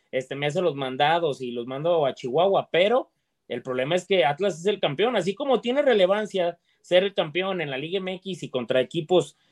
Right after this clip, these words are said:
este, rivales, eh, eh, tiene también una importancia ya en la agenda de la li-, de la federación y de la misma liga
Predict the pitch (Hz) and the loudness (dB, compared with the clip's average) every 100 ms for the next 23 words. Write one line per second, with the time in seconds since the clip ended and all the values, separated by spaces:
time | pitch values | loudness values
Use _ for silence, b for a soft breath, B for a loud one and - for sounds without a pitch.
0 | - 117 - 123 117 117 139 170 190 240 | -4 -4 -2 0 0 2 4 6 6 2
1 | 269 _ _ - 123 131 139 135 131 151 | -2 _ _ -10 -6 -4 -2 -2 -2 -4
2 | 185 185 156 165 190 196 160 - 151 160 | 0 0 0 -2 -2 -2 -2 -4 -4 -2
3 | 185 165 165 190 202 147 139 147 170 175 | -2 0 0 0 -2 -4 -4 -2 2 2
4 | 139 135 120 127 120 113 127 120 120 120 | 2 -4 -8 -6 -4 -6 -6 -4 -4 -4
5 | 160 202 196 131 117 123 156 180 185 202 | -4 -2 -4 -6 -8 -12 -8 -6 -2 0
6 | 240 | 0